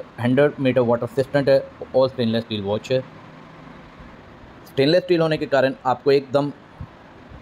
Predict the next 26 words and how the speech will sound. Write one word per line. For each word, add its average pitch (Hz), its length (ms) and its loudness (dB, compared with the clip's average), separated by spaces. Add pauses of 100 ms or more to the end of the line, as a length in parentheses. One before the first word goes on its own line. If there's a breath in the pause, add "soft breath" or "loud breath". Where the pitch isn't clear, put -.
(140)
royal 120 340 4
सी 147 140 -4
feeling 135 340 0
होगी 123 160 2
wear 120 200 2
up 123 160 0
में। 131 100 0 (420)
किसी 123 180 -2
तरह 131 200 2
की 127 140 -2
body 117 240 0
पे 123 100 -4
कोई 123 200 2
rashes 117 300 0
होने 123 140 -2
के 123 80 -2
chances 117 340 -2
भी 120 120 0
नहीं 117 120 2
है। 123 100 -2 (1120)
एकदम 127 360 0 (300)
perfect 127 360 0
look 127 320 -2 (200)
wear 117 140 2
up 120 180 0
में। - 120 -2